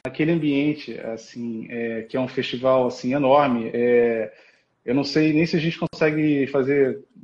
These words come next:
paralelos, assim, talvez, é, o Nós Alive, ele é um festival de verão que acontece na Europa, né, junto com outros que acontecem em outros países, é, esse acontece em Portugal, e ele é como se fosse um Lollapalooza, assim, se for pensar em curadoria, né, em, em relação às bandas que,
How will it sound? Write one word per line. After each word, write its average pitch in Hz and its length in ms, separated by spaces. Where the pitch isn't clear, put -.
paralelos, 127 600
assim, - 160
talvez, 156 600
é, 123 320
o 123 60
Nós 143 180
Alive, 147 300
ele 156 140
é 156 40
um 151 120
festival 139 360
de 135 100
verão 135 280
que - 60
acontece 123 460
na 123 40
Europa, 127 380
né, 127 120
junto 131 280
com 135 100
outros 151 260
que - 60
acontecem 123 480
em 120 60
outros - 160
países, 139 440
é, 117 360
esse 110 120
acontece 127 440
em - 20
Portugal, 143 500
e 170 40
ele 185 120
é 196 40
como 208 160
se - 80
fosse 208 200
um 202 40
Lollapalooza, 190 580
assim, 135 160
se 123 80
for 151 120
pensar 151 300
em 143 100
curadoria, 131 600
né, 127 260
em, 123 260
em - 20
relação 131 340
às 117 100
bandas 120 340
que, 113 520